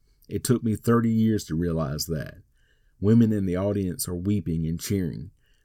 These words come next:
Liz holds the ropes for Savage, and he says, "Not this time," and holds the ropes for her. The fans give him a standing ovation before he leaves the ring. If you plot the story of Randy Savage and Miss Elizabeth at WrestleMania,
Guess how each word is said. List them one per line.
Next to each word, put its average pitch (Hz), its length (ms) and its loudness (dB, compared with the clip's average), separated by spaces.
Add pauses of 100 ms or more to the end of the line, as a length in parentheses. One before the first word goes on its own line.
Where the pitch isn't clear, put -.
Liz 117 320 4
holds 110 360 2
the 104 100 2
ropes 98 340 2
for 92 260 -6
Savage, 87 580 -2 (400)
and 95 140 0
he 104 80 2
says, 98 260 4
"Not 98 240 -2
this 104 200 2
time," 90 400 -2 (460)
and 92 120 -6
holds 101 240 2
the 98 100 0
ropes 98 360 0
for 92 180 -4
her. 98 340 -2 (800)
The 92 120 -4
fans 110 400 2
give 104 240 2
him 104 340 0
a 90 100 -6
standing 104 380 0
ovation 101 580 2
before 90 360 -2
he 92 100 -2
leaves 90 360 -2
the 85 120 -2
ring. 82 380 -6 (1000)
If - 260 -2
you 117 80 4
plot 180 520 0
the - 100 8
story 107 640 4
of 87 220 -6
Randy 104 300 0
Savage 95 500 0
and 87 120 -2
Miss 95 220 0
Elizabeth 90 560 -2
at 67 80 -8
WrestleMania, 82 920 -4